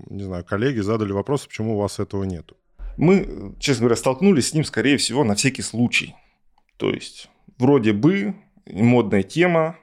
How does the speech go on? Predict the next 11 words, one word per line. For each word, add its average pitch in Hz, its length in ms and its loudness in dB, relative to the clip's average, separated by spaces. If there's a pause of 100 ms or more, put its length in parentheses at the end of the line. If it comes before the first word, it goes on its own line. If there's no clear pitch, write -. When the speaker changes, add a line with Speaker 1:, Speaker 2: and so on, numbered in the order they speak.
(140)
Speaker 2:
разговоры, 143 840 2
сервис-меш, 151 920 -2 (600)
хотим, 139 800 -2 (140)
а, 104 480 -6
что-то 110 320 -8
такое, 143 480 4
вот 123 240 2
бы 113 160 0
нам 139 320 4
бы 113 100 -2
сервис-меш, 127 720 -4